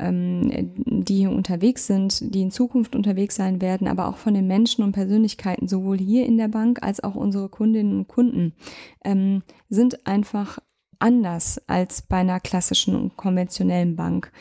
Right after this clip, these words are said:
Und das ist immer das, was man auch, ähm, sowohl den Nachwuchskräften als auch Mitarbeiterinnen und Mitarbeitern, ähm, im Bewerbungsgespräch, ich habe ja auch lange Jahre hier Personalauswahlgespräche geführt für die, für die Gesamtbank.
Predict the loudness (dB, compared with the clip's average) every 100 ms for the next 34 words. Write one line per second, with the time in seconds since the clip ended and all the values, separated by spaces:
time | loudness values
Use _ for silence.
0 | -20 -18 -16 0 2 2 0 2 2 2
1 | 0 0 0 0 2 2 -2 -4 -4 0
2 | 2 0 0 2 2 2 0 -2 -6 -6
3 | -2 0 0 0 -2 -6 -2 0 2 0
4 | 0 0 2 2 2 2 0 2 2 0
5 | 2 2 0 0 2 0 -4 -20 -16 0
6 | 2 4 4 4 2 -2 -2 0 0 -2
7 | -6 -4 -4 0 2 2 2 2 0 0
8 | -2 -6 -20 -6 -4 -2 0 2 4 2
9 | 0 0 0 2 0 2 0 0 0 -2
10 | 0 -4 -2 -2 -2 -4 0 0 -2 -4
11 | -2 2 2 2 2 2